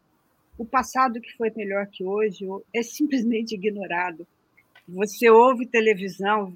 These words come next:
ouve as emissoras de televisão, é, sob-, é,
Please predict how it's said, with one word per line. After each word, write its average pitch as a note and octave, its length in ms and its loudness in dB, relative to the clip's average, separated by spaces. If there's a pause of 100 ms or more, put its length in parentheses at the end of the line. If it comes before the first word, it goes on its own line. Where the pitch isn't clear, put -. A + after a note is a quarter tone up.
(120)
ouve G#3+ 340 2
as G3 100 -6
emissoras F#3+ 540 -8
de F#3 80 -12
televisão, F#3 760 -6 (1300)
é, D#3+ 520 -8
sob-, G3+ 500 0 (100)
é, E3 320 -10